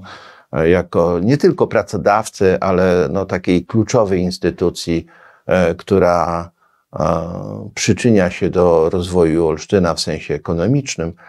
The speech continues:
ale też przydaje mu po prostu prestiżu, znaczenia. E,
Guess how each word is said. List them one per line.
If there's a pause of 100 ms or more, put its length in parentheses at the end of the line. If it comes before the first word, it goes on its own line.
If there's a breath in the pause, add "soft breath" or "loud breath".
(100)
ale
też
przydaje
mu
po
prostu (280)
prestiżu,
znaczenia. (720 loud breath)
E,